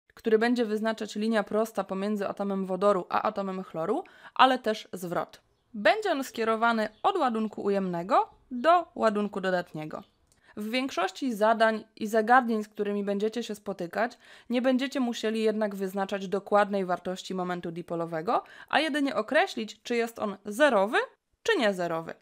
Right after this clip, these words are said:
Niezerowy moment dipolowy będzie charakteryzował cząsteczki polarne, natomiast jeżeli zdarzy się tak, że moment dipolowy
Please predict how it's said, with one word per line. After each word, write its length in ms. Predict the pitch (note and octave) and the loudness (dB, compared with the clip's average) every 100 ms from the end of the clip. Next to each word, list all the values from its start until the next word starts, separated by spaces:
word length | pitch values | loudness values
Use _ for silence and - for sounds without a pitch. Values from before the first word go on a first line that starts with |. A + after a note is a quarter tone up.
| _ | _
Niezerowy 560 | A#3+ C4 C4+ D4 F4+ E4 | 4 4 6 4 4 2
moment 320 | B3 C#4 C4 | 0 0 0
dipolowy 580 | A3 G#3+ G3+ F#3 F#3 A#3 | -2 -4 -2 -2 0 0
będzie 320 | A3+ C#4 C#4+ | 2 2 0
charakteryzował 800 | B3 G#3+ G#3 G3 F#3+ F#3 G3 F#3+ | 2 2 0 -4 -4 -2 0 0
cząsteczki 560 | F3+ F#3 - F#3 - | -4 -10 -10 -10 -10
polarne, 600 | G3 - F#3 E3 F3+ C#4+ G#4 _ _ | -6 2 2 2 2 0 -2 _ _
natomiast 520 | G#3+ A3 D#4+ D#4+ - | 0 2 2 -2 -4
jeżeli 400 | C#4 C#4 F4 E4+ | -6 -4 -2 -4
zdarzy 340 | D4 C4 C#4 C4+ | 0 0 2 0
się 140 | C4 | -4
tak, 300 | B3+ - - - | -2 -2 -4 -4
że 140 | G#3+ | 0
moment 300 | B3 B3+ A#3+ | 2 2 0
dipolowy 560 | A3 G#3+ G#3 G#3+ G#3 | -2 -2 0 2 0